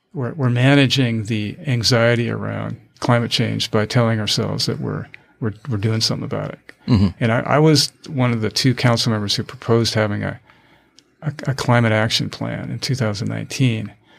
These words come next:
Speaker 1: So I believe in, in that, that we should, that, that we should be doing what we can. Uh,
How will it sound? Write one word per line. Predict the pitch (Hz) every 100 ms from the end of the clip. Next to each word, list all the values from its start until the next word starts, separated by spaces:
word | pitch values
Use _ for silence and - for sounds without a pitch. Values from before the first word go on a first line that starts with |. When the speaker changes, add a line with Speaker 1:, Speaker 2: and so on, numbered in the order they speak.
| - -
Speaker 1:
So | - 139
I |
believe | 143 143 165
in, | 147 101
in | 143 110
that, | 104 107
that | -
we | 120 113
should, | - 117
that, | 110 - - -
that | 113
we | 120
should | - 127
be | 123
doing | 117 113 110
what | 113
we | 113
can. | - 143 131 113 110 - - - - _ -
Uh, | 120 113